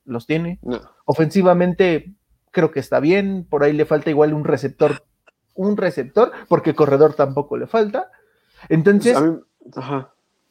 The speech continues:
Speaker 1: yo, yo me iría por un quarterback que no estuviera tan alto. Un ejemplo, Mac Jones, de Alabama.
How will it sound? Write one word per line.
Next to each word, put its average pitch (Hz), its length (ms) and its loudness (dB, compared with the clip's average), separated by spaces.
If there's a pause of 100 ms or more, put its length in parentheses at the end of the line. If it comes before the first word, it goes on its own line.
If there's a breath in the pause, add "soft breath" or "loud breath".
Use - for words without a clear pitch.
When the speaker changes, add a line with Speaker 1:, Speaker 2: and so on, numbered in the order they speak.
Speaker 1:
yo, 202 480 2 (180)
yo 214 340 0 (360 soft breath)
me 139 160 -6
iría 175 420 -6
por 139 160 -4
un 156 140 -8
quarterback 185 560 -4
que 147 100 0
no 139 100 -2
estuviera 165 480 -6
tan 123 200 -6
alto. 196 400 -4 (320)
Un 175 200 0
ejemplo, 196 540 -2
Mac 143 240 -2
Jones, 127 420 -4 (280)
de 127 100 -4
Alabama. 120 420 -2